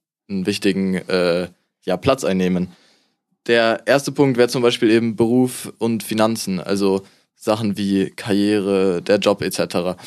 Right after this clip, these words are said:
Es gibt Menschen, die sagen, hey, ich will Karriere machen, ich will viel Geld verdienen, mir ist das wichtig. Und da wird dann vielleicht eher darauf ein bisschen mehr quasi Augenmerk gelegt und die sagen,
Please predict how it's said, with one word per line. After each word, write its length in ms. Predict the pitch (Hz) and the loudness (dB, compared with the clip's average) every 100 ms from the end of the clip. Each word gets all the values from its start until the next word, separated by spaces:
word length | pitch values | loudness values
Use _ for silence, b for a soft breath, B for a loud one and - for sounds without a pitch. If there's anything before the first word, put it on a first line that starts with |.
| B B B | B B B
Es 160 | - - | -10 -4
gibt 340 | 143 - - _ _ _ _ _ - | -4 -6 -20 _ _ _ _ _ -8
Menschen, 400 | 127 135 - 135 | -4 -2 -4 -6
die 80 | 113 | 0
sagen, 260 | 117 117 | 2 2
hey, 340 | 120 120 127 127 _ - | 2 2 2 0 _ -12
ich 180 | 110 117 | -4 -2
will 120 | 120 | 0
Karriere 360 | 120 117 120 | 4 4 4
machen, 320 | 110 107 107 101 | 0 -2 -4 -6
ich 180 | 98 110 | -4 0
will 180 | 110 | 0
viel 180 | 110 113 | 2 -2
Geld 220 | 104 107 | 0 0
verdienen, 400 | - 95 98 98 | 0 -4 -2 -2
mir 120 | 101 110 | -2 -2
ist 120 | 123 | -2
das 120 | 110 | -2
wichtig. 400 | 104 - 90 - b b b | -4 -4 -6 -8 b b b
Und 200 | 101 98 | -10 0
da 380 | 104 113 123 - _ | 2 4 2 -4 _
wird 200 | 110 113 | -4 -2
dann 120 | 113 | 0
vielleicht 300 | 107 107 113 | 2 0 0
eher 280 | - 110 104 | 2 2 2
darauf 380 | 87 117 117 104 | 2 0 2 0
ein 100 | 98 | -2
bisschen 260 | 95 - 98 | -4 -2 0
mehr 340 | 90 92 95 | 0 0 -2
quasi 380 | - 95 92 - | -2 -2 -2 2
Augenmerk 420 | 107 113 110 110 | 2 2 0 0
gelegt 400 | 117 117 123 - | 2 2 0 -4
und 440 | 101 101 101 - | -2 0 -2 -6
die 60 | 104 | -2
sagen, 460 | 98 92 101 95 | 2 2 0 -6